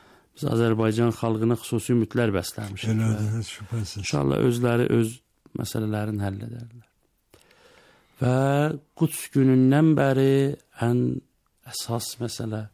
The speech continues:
Speaker 1: və tez-tez xəbərlərdə gələn məsələ Məscid-ül Əqsanın
Speaker 2: Təəssüf,
Speaker 1: və,
Speaker 2: bəli.
Speaker 1: e,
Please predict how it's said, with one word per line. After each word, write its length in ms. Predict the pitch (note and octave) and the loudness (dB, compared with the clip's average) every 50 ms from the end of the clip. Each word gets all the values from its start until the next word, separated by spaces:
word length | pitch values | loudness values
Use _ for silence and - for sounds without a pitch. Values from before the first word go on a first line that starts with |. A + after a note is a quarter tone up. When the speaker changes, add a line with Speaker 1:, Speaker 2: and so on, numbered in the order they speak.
| _ _ _ _ _ _ - - - - - - _ _ _ _ _ - - - - - - - - - | _ _ _ _ _ _ -20 -20 -20 -20 -20 -20 _ _ _ _ _ -20 -20 -20 -20 -20 -20 -20 -18 -14
Speaker 1:
və 260 | - - G#2 G#2 G#2 G#2 G2+ G2+ G2 | -12 -8 -6 -6 -4 -4 -6 -6 -6
tez-tez 420 | - A#2 A2+ - - B2 A#2+ - | -6 -6 -6 -4 -4 -4 -6 -6
xəbərlərdə 640 | - - A2+ A2 A#2 A2+ A2+ A2 A2+ A#2+ A2 A#2 A#2 | -4 -6 -6 -4 -4 -6 -4 -6 -6 -6 -6 -8 -8
gələn 320 | G#2 A#2 A2+ A2+ A2+ A2+ | -8 -6 -8 -6 -6 -6
məsələ 400 | A#2 A2+ G#2+ - - A#2 A#2 A#2 A#2+ - - - - _ A#2 _ _ _ _ _ _ _ _ _ _ _ _ _ _ _ _ _ _ - | -6 -6 -8 -8 -8 -8 -6 -6 -8 -8 -12 -20 -20 _ -20 _ _ _ _ _ _ _ _ _ _ _ _ _ _ _ _ _ _ -2
Məscid-ül 500 | C3+ B2 - - - C3 A#2+ A#2 A2+ A#2+ | -2 0 0 -2 0 2 2 4 4 2
Əqsanın 640 | A2+ - - - - A2+ A2 G#2+ G#2+ A2 A2 A2 | 0 -2 -6 -4 0 0 2 2 2 2 2 2
Speaker 2:
Təəssüf, 460 | A2 A2 A#2+ B2 A#2 G#2 - - - G#2+ | 0 0 -2 -2 -2 -4 -4 -4 -4 -2
Speaker 1:
və, 460 | A2 A2 A2 A2 A2 A2+ A2 A2 G2+ | 0 0 0 0 0 0 0 -2 -4
Speaker 2:
bəli. 460 | F#2+ G2 G2+ G#2+ G#2+ A2 G#2 G2+ G#2 G2 D#2+ - _ _ _ _ _ _ _ _ _ _ _ _ - - _ - _ _ _ _ _ _ _ _ _ _ _ _ _ _ _ _ _ _ _ - | -4 -6 -6 -6 -6 -6 -6 -8 -8 -10 -14 -18 _ _ _ _ _ _ _ _ _ _ _ _ -16 -16 _ -16 _ _ _ _ _ _ _ _ _ _ _ _ _ _ _ _ _ _ _ -10
Speaker 1:
e, 100 | B2+ | -8